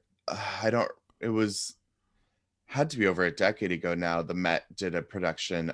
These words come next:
of, um, of Tosca, and they left out the part where she positions, um, Scarpia's arms out with the candlesticks next to his head. Um, and the audience booed and left the theater.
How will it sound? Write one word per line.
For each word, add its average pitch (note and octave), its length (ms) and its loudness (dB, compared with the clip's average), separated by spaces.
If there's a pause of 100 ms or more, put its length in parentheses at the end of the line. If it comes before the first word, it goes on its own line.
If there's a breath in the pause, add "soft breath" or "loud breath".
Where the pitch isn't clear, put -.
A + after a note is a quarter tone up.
(120)
of, D#2+ 500 -4 (120)
um, D2+ 480 -8 (1600)
of F#2 200 0
Tosca, E2+ 920 4
and G2+ 180 4
they F#2 100 8
left F#2 540 2
out F2 320 6 (140)
the G#2 80 2
part F2+ 500 4
where E2 320 4
she - 240 2
positions, E2+ 1000 0 (580 soft breath)
um, E2+ 280 4
Scarpia's F2 680 4
arms F2+ 360 4
out E2 280 4
with F2 160 -2
the E2 60 -4
candlesticks F2+ 800 0
next D2+ 240 -2
to D#2+ 120 -4
his D2+ 180 -4
head. D2 400 -2 (640 soft breath)
Um, D#2+ 360 2
and G2 140 4
the F#2+ 100 8
audience F2 440 6
booed F2+ 540 0
and D#2+ 220 0
left D#2+ 380 0
the D2+ 80 -4
theater. D2 640 -4